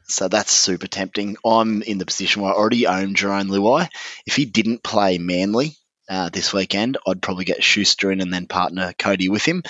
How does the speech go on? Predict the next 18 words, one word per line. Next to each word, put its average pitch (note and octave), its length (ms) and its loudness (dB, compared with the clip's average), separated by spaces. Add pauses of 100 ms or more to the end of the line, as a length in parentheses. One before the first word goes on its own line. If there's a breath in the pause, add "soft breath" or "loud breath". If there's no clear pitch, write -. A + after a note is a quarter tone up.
(300 loud breath)
But F#2+ 120 -4
I F2+ 40 0
think F#2+ 280 -2
the - 80 -4
fact - 300 0
Luai's F#2 380 2
got - 180 -2
Manly, E2 440 -2
anything E2 280 -2
could E2+ 120 -2
happen C#2+ 280 -2
there, D2 260 -2
so - 180 -2
I'll D2+ 280 -6
probably E2+ 240 -8
hold D#2 260 -8
there, E2+ 120 -6
lads. F2 280 -6